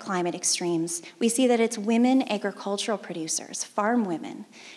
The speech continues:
who often have the most difficulty recovering their operations after a disaster.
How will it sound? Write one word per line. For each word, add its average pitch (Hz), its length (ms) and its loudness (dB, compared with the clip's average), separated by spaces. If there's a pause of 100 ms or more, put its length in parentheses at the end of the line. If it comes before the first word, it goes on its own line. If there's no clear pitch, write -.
(140)
who 247 120 0
often 233 340 0
have 220 180 0
the 202 80 0
most 196 320 -2
difficulty 175 560 -8
recovering 175 680 -6
their - 140 -8
operations 170 640 -6
after 156 260 -10
a 151 60 -12
disaster. - 720 -12